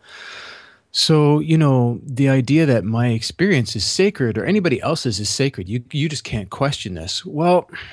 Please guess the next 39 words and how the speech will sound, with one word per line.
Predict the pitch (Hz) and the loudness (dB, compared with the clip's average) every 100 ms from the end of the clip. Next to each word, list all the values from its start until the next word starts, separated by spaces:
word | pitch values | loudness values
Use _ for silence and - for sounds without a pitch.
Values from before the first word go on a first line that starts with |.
| - - - _ - - | -20 -20 -20 _ -18 -4
I | 214 | -2
think | - | -2
that's | 73 85 | -4 -2
bunk. | 147 123 80 - _ _ _ _ _ _ | -2 -2 -6 -16 _ _ _ _ _ _
You | 98 | -4
know, | 110 | -2
you | 160 208 | 0 -2
can | 101 | -4
question | - 175 - 101 | -2 -2 -2 -6
it | 117 185 _ - | -6 -8 _ -4
and, | 123 123 123 120 | -2 0 0 -2
and | 120 123 123 127 120 135 | -2 0 0 0 -4 -8
y-, | 127 | -14
w-, | - 123 127 | -8 -6 -6
we'll | 120 127 127 127 | -8 -10 -2 0
kinda | 135 143 127 | 0 -2 0
get | 120 | 0
into | 117 135 | 0 -2
a | 113 | -2
dialogue | 80 76 104 147 143 | -2 -2 -2 -2 0
and | 127 123 | 0 0
see | - 135 | 0 0
how | 131 113 | 2 0
it | - | 0
goes. | 170 - - | -2 -2 -2
So | 131 127 - - - - - _ _ _ - - | 0 0 -2 -16 -20 -20 -20 _ _ _ -20 -4
I | 139 | 0
would | 170 | 2
just | 175 185 | 0 -2
put | - | -4
that | 139 | -2
out | 117 113 | -2 -2
there | 110 | -6
too | - 196 | -4 -4
for | 156 | -2
anybody | 107 110 101 | -2 -2 -4
who's | 101 113 | -2 -4
had | - 107 131 104 - - _ - 110 | -4 -4 -2 -2 -6 -16 _ -16 -2
difficult | 135 190 - 101 92 | 0 0 0 0 -2